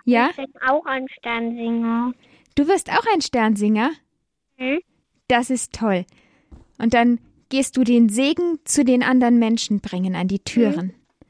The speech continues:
Speaker 2: Mhm. Mhm.
Speaker 1: Deshalb kennst du dich so gut aus mit den Geschenken von den drei Weisen aus dem Morgenland.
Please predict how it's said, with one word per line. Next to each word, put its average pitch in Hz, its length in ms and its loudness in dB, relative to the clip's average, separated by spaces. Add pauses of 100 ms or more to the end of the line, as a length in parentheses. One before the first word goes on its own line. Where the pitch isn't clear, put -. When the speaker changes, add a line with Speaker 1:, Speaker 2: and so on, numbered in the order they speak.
(240)
Speaker 2:
Mhm. 349 80 -6
Mhm. 311 60 -2
Speaker 1:
Deshalb 262 520 0
kennst 220 300 -4
du 214 100 0
dich 190 240 -4
so 202 140 0
gut 208 260 -4
aus 208 300 0
mit 208 140 -4
den 180 160 -6
Geschenken 220 560 -2
von 185 180 -6
den 185 160 -2
drei 185 280 -4
Weisen 185 340 -4
aus 190 180 -6
dem 202 160 2
Morgenland. 185 680 -2